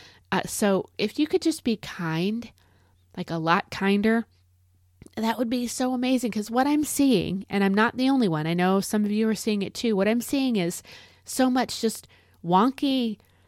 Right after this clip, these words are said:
I guess, selfishness, for lack of a better word. And it's coming from those who are, who are, um, uh, Christian influencers, for lack of a better description.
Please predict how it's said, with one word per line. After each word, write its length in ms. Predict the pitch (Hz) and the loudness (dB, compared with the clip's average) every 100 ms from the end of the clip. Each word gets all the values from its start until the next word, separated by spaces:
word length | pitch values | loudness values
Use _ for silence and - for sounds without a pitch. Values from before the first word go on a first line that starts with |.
| _ _ _ _ | _ _ _ _
I 100 | - | -8
guess, 220 | 175 226 277 | 0 0 0
selfishness, 840 | - 131 151 - 302 - 349 392 | -2 -2 -2 0 0 0 0 0
for 160 | - 269 | -2 0
lack 240 | 262 262 | 2 0
of 80 | 277 | 0
a 80 | 269 | 0
better 240 | 262 269 | 2 2
word. 420 | 262 269 302 330 - | 2 0 0 -2 -4
And 120 | 214 | -4
it's 200 | 202 - | -4 -4
coming 480 | - - 330 403 392 | -8 -2 2 4 2
from 280 | 339 302 269 | 0 0 2
those 320 | 285 285 294 | 4 4 2
who 180 | - 277 | 0 0
are, 400 | - 240 247 247 - - - - _ | 0 0 0 -2 -8 -20 -20 -20 _
who 180 | - 262 | -2 0
are, 320 | 247 240 233 - | 2 4 2 0
um, 500 | 220 214 185 160 151 - _ _ _ _ _ _ _ _ - | 2 2 0 -4 -10 -16 _ _ _ _ _ _ _ _ -12
uh, 460 | 233 254 254 247 240 | -6 -2 -2 -2 -4
Christian 380 | - 311 - 330 | 0 0 4 4
influencers, 800 | 254 226 202 165 160 - - - - | 4 2 2 0 -2 -6 -10 -12 -8
for 180 | - 196 | -2 2
lack 280 | 185 190 226 | 4 4 2
of 80 | |
a 80 | 208 | 0
better 500 | 175 180 175 170 165 - _ - | 2 4 4 2 0 -8 _ -6
description. 640 | 185 - 170 - 139 76 | -6 -2 -2 -2 -6 -8